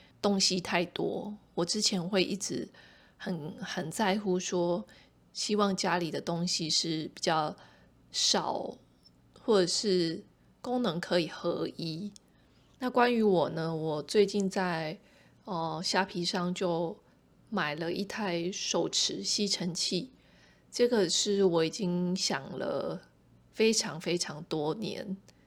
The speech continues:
但是一直没有买的一个家电用品。为什么我会想要买手持吸尘器呢？就是因为我们家已经有，呃，吸尘器了。就是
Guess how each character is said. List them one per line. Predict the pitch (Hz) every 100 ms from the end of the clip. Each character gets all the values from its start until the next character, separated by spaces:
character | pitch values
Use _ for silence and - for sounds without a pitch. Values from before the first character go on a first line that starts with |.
| _ _ _ _ _ _
但 | 214 208
是 | 226
一 | -
直 | 214 -
没 | 143 165
有 | 160
买 | 170 147
的 | 120 143
一 | 147
个 | 170 156 151 151 196 - _ -
家 | 196
电 | 190 202
用 | 190 175 -
品。 | - 220 - - - - - _
为 | 262 269
什 | - 180
么 | 160 147
我 | 170 160
会 | 180 233
想 | - 147
要 | 147 185 185
买 | 175 175 156 - - -
手 | - 170 151
持 | - - 160
吸 | - 196
尘 | 185 175 185
器 | - 196
呢？ | 170 156 165
就 | 185 208
是 | 233 208 170 -
因 | 226
为 | 226
我 | 175
们 | 135 135
家 | 165 170
已 | 165
经 | - 175 170
有， | 165 156 - - - - - - _ _ -
呃， | 180 - -
吸 | - -
尘 | 214 202 160
器 | - 160 143
了。 | - - _ _ _ _ -
就 | 190
是 | 190 185